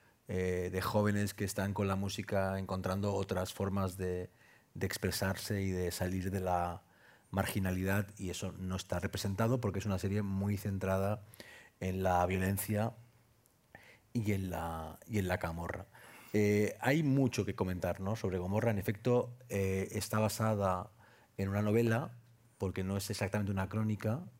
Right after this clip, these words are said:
de Saviano, por la cual tuvo que exiliarse. Él no ha podido volver nunca más a, a Nápoles después de publicar ese libro,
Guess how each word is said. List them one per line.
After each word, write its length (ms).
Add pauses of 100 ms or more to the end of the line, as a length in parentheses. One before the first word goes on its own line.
de 500
Saviano, 580 (400)
por 140
la 80
cual 220
tuvo 180
que 300 (100)
exiliarse. 680 (160)
Él 420
no 120
ha 80
podido 220
volver 300
nunca 260
más 220
a, 300
a 100
Nápoles 500
después 300
de 40
publicar 300
ese 180
libro, 340